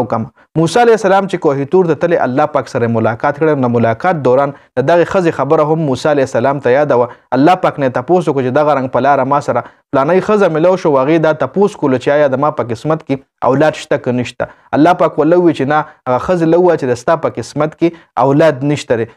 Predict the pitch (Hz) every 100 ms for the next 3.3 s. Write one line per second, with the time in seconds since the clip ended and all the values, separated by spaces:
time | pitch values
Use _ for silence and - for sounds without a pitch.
0 | _ - - 180 180 147 131 170 - 123
1 | 151 143 120 147 147 123 - 120 107 -
2 | _ 147 156 240 233 220 190 196 208 190
3 | 170 156